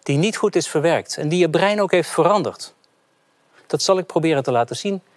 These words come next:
in dit college. Maar voordat ik dat doe, wil ik eerst even terug naar de Tweede Wereldoorlog en de mentale gevolgen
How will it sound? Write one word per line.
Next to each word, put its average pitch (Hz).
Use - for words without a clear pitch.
in 151
dit 143
college. 123
Maar 135
voordat 254
ik 185
dat 139
doe, 220
wil 185
ik 180
eerst 247
even 175
terug 202
naar 165
de 165
Tweede 214
Wereldoorlog 180
en 175
de 160
mentale 185
gevolgen 156